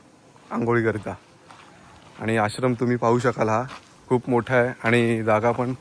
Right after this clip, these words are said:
मोठी आहे, ऐसपैस आहे, काय प्रॉब्लेम नाही, मस्त आणि स्वस्त. आता इथे पण आमच्या ग्रुपमधलेच राहिलेत या सगळ्या रूममध्ये, बघू शकता रूम. इथे पण खाली याच रूम आहेत.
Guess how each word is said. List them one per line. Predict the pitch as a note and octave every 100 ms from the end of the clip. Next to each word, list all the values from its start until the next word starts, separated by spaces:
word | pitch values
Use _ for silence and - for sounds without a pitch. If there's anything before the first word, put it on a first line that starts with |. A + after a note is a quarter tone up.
| - - - - - - -
मोठी | B2 A#2 A#2+
आहे, | G2+
ऐसपैस | A2+ - B2+ A2+
आहे, | G#2+
काय | - A2
प्रॉब्लेम | A2 G#2+ A#2
नाही, | A2 F#2+ - - - - - - - -
मस्त | A#2+ - - C#3+ C#3
आणि | B2+ A#2+ C3
स्वस्त. | - - - B2 - - - - - - - - - - - - - - - - A2
आता | G#2+
इथे | A2+ B2
पण | B2
आमच्या | A#2 A2+ A#2+
ग्रुपमधलेच | A#2+ A#2 B2 A2+ A#2+ A2
राहिलेत | G#2 G#2+ B2+ - B2
या | A2+
सगळ्या | A2+ A2
रूममध्ये, | A2+ A2+ G#2+ A2 - - - - -
बघू | A2+ A2
शकता | A2 - G#2+
रूम. | G2 F#2+ - - - - - - - - - - - _ - - - - - - - - - - -
इथे | G#2+
पण | A#2 B2 A#2
खाली | A2+ A#2+ A#2+ - - - -
याच | A#2 -
रूम | B2 A2
आहेत. | A#2+